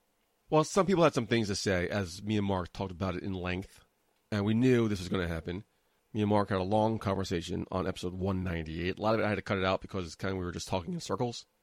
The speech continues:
So I wrote down everybody's comments, mainly Val Venus's, mainly Cody Rhodes, and Nyla Rose. And then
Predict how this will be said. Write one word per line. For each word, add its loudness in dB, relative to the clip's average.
So 0
I -4
wrote 4
down 2
everybody's 0
comments, -6
mainly 0
Val 4
Venus's, -2
mainly 2
Cody 0
Rhodes, -2
and 0
Nyla 2
Rose. -2
And -6
then 0